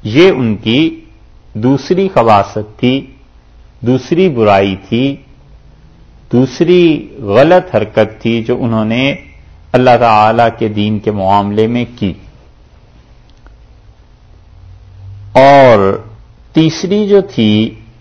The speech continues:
جہاں پر یہ رکوع مکمل ہو رہا ہے، وَإِذْ قَتَلْتُمْ نَفْسًا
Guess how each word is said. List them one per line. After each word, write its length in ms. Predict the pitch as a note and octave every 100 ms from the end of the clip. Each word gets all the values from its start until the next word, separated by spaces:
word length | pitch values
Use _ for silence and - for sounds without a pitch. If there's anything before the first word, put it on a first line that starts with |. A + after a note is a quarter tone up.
| _ - - B2
جہاں 400 | C3+ C3 D3 D#3
پر 240 | F#3 F#3
یہ 160 | E3+ C#3+
رکوع 400 | C3+ C3 E3+ D#3+
مکمل 560 | C#3 - C#3 D#3 D#3+
ہو 180 | C3+ G#2+
رہا 440 | G#2 G2+ G#2 G#2+ G#2+
ہے، 160 | G#2+ G#2+ - - - - - C3+
وَإِذْ 420 | D3+ F3 E3 -
قَتَلْتُمْ 680 | C#3 D3+ F3 E3+ F3 F3
نَفْسًا 760 | D#3+ A#2 - - F#2+ F#2 F#2